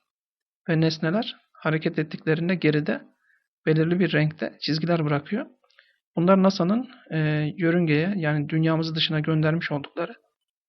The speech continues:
olduğu uydular. E,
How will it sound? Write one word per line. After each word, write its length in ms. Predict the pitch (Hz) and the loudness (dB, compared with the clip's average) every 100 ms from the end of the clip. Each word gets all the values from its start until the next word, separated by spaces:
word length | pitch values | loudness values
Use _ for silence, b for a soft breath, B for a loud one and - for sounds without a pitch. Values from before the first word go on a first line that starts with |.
| _ _ _ | _ _ _
olduğu 520 | 151 151 160 196 285 | 0 0 0 -2 -4
uydular. 640 | 202 165 151 170 - - _ _ _ _ _ _ _ _ _ | -2 0 0 0 -2 -6 _ _ _ _ _ _ _ _ _
E, 80 | - | -6